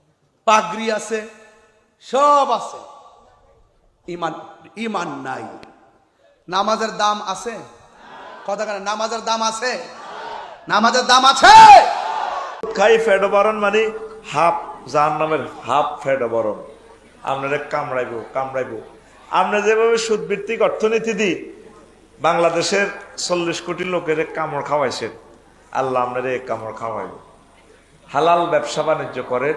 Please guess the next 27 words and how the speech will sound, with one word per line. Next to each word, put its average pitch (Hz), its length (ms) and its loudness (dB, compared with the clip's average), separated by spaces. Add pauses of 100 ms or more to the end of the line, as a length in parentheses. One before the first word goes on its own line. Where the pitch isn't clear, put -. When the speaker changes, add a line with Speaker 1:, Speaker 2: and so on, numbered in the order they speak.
(440)
Speaker 2:
সুদভিত্তিক 156 840 -6
অর্থ 127 280 -6
ব্যবস্থা 127 440 -8
থেকে 127 340 -12
দূরে 131 300 -10
সরে 127 240 -8
থাকুন। 101 300 -14 (640)
যদি 180 220 -2
কোন 202 220 0
হুজুর 196 240 0
আপনারা 170 360 0
যেমনে 165 340 -2
কোন 151 220 -4
এমনি 143 220 -4
কি 147 120 -6
দেশ 147 380 -2
চলব 120 280 -4
নি, 117 220 -8 (600)
এটা 202 160 2
আল্লাহরে 202 300 2
ফোন 196 340 -2
দিয়ে 185 200 0
না 151 80 -2
রে, 147 120 0
আল্লাহ 170 360 0
দেশ 170 320 -2
তো 185 340 -2